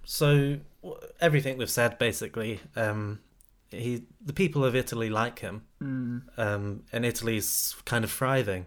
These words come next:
Speaker 1: under him as well.
Speaker 2: Yeah.
Speaker 1: Uh, and, and it's peaceful for the most part within Italy for, you know,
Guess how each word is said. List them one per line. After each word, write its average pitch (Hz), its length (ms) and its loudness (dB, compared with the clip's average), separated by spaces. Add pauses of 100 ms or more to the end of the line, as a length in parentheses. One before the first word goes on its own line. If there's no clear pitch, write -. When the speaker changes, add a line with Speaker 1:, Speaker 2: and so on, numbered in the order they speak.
(160)
Speaker 1:
under 101 220 -6
him 98 180 -6
as 98 100 -8
well. 104 360 0 (200)
Speaker 2:
Yeah. 127 320 -4
Speaker 1:
Uh, 101 340 2
and, 110 180 0
and 113 200 0
it's 113 140 -2
peaceful 110 640 -4
for - 80 -12
the 107 100 -4
most 104 200 -2
part 101 240 -2
within 107 260 2
Italy 98 400 -6
for, 113 340 0
you 139 120 -6
know, 101 260 -2